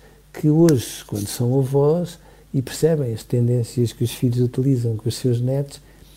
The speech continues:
se sentem, às vezes, um bocadinho perplexos, porque não se reconhecem nesse tipo de coisas, o que é compreensível, mas às vezes sentem-se,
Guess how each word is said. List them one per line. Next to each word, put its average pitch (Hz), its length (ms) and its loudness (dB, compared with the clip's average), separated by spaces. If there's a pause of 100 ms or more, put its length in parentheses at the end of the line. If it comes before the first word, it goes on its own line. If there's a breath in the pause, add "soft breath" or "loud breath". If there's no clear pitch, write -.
(200 soft breath)
se - 320 -6
sentem, 131 420 0
às 110 140 -6
vezes, 117 240 0
um 113 40 0
bocadinho 107 280 -4
perplexos, 139 500 -2
porque - 280 -18
não 110 120 -4
se - 140 -10
reconhecem 120 640 0
nesse 98 220 -8
tipo - 180 -8
de - 40 -20
coisas, 151 360 -2
o - 40 -14
que 98 100 -8
é - 20 -6
compreensível, 131 720 0 (480 loud breath)
mas 151 120 4
às 151 140 4
vezes 156 240 2
sentem-se, 165 640 0